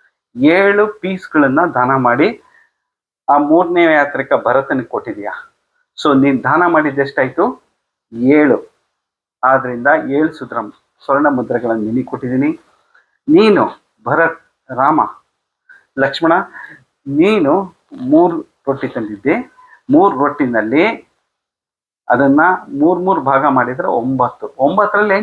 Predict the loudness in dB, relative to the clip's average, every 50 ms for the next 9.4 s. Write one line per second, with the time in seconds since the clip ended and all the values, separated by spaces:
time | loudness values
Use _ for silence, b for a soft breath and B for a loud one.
0 | -2 0 2 2 2 2 0 0 0 0 0 0 -2 -4 -6 -4 -4 -4 -4 -2
1 | 0 0 0 2 2 2 2 2 0 2 0 0 0 -2 -2 -4 -6 -6 -4 -2
2 | -2 -2 -2 B B B B B _ -4 0 0 0 0 0 -2 -6 b b b
3 | b b b b b b _ _ -2 0 0 0 -2 -4 -4 -4 -2 0 0 2
4 | 2 2 0 B B B B _ -6 -4 -2 -2 -2 -2 -4 -6 -6 -8 -8 -12
5 | -14 -10 -6 -4 -4 -2 -2 -4 -6 -10 -14 _ _ _ -2 -2 0 0 -2 -4
6 | -2 -2 -2 0 2 0 0 -2 -4 -4 -4 -4 -4 -4 -8 -12 -10 -6 -2 0
7 | -2 -2 -2 -6 _ -8 -6 0 2 2 2 2 2 0 -2 0 0 0 0 0
8 | 0 -2 -2 -4 -8 -12 -12 -12 -12 -14 -16 B B B B B B B B B
9 | B B -2 0 0 2 2 0